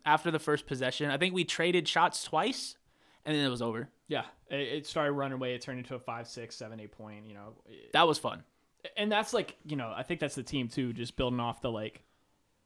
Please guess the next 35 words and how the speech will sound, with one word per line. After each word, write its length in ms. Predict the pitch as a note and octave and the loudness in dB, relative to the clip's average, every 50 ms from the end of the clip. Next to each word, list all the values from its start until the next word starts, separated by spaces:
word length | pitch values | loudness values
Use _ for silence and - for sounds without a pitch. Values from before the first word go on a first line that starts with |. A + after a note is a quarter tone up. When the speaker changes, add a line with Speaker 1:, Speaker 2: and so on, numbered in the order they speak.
| _ _ _ - | _ _ _ 0
Speaker 2:
we 120 | D3 D3 | 0 2
should 180 | - - F3 F#3 | 6 8 10 12
have 60 | G#3 | 12
won 160 | G#3 G#3+ A3 | 12 12 12
in 40 | A3+ | 12
regulation. 600 | A3 G#3+ G#3+ A3 G3+ D#3 C#3+ C3 - - C3+ D3+ - - - - | 12 12 12 12 12 12 12 10 8 4 0 0 -2 -4 -8 -4
Speaker 1:
Yeah. 200 | C#3 C3+ - - - - C3+ | -2 -2 -2 -4 -6 -8 -4
Speaker 2:
We, 220 | D3 D#3+ F3+ F3 - E3+ D3+ E3 | -2 0 0 -2 -2 2 4 8
we 80 | G3 A3 | 8 8
feel 240 | - - A3 G#3+ G#3+ | 10 12 12 12 12
like 200 | G3 F#3 F3+ - | 12 12 12 12
that 200 | F#3 E3+ E3+ - | 10 10 10 8
Speaker 1:
<laughs> 0 | |
Speaker 2:
three-point 340 | F3+ F#3 F3+ F#3+ F#3 F3+ - | 6 6 8 8 6 8 12
foul 160 | E3+ D3 C#3+ | 12 12 12
call 160 | - D3+ D3+ | 10 8 8
was 120 | F3 F3+ | 8 6
stupid. 420 | - - - D3+ C3 - - F3 F3+ _ _ _ _ _ | 4 6 6 6 6 6 2 -2 -2 _ _ _ _ _
Speaker 1:
Yeah. 180 | - C#3 B2 A2 - - _ _ _ _ _ _ _ - | -2 0 0 -2 -2 -8 _ _ _ _ _ _ _ -2
Speaker 2:
And 640 | D3 D3 C#3+ C#3+ C#3 C#3 C3+ C3 C3 C3 B2+ B2+ B2+ A2 - _ _ _ _ _ - | 0 2 2 2 2 2 0 0 0 0 0 -2 -2 -6 -10 _ _ _ _ _ -16
you 260 | C#3+ C#3 C#3 E3 F#3 | -12 -6 -2 0 4
didn't 200 | G#3+ A#3 G#3+ G#3 | 4 4 4 4
capitalize 500 | A3 A3+ A3 G#3 G3+ F#3+ F3+ F3 E3 E3+ | 6 6 6 6 8 8 8 8 8 6
on 100 | E3 D#3+ | 4 4
it 60 | C#3+ | 6
then, 380 | F3+ F#3 D#3 C3+ C3+ C3+ B2+ A2+ | 6 6 6 6 4 2 0 -2
so 180 | - - C#3 | -2 0 2
now 320 | C3+ C#3+ D3 D3 D3+ D3 D3 | 4 4 6 6 6 6 6
we're 180 | D3 D3+ C#3+ | 4 2 -2
just, 280 | C#3 - C#3 B2 - - - | -2 -2 -6 -8 -8 -6 -6
you're 140 | C3+ C3 B2 | -4 -2 -2
gonna 180 | B2+ A2 G2+ | -2 -4 -4
lose 260 | F#2+ F#2 D#2+ C#2 - | -6 -10 -14 -16 -16
now. 240 | - C#2 - - - - _ - | -16 -16 -16 -18 -20 -16 _ -8
Speaker 1:
Mm-hmm. 260 | C3+ C3 C3 B2+ | -6 -4 -2 -4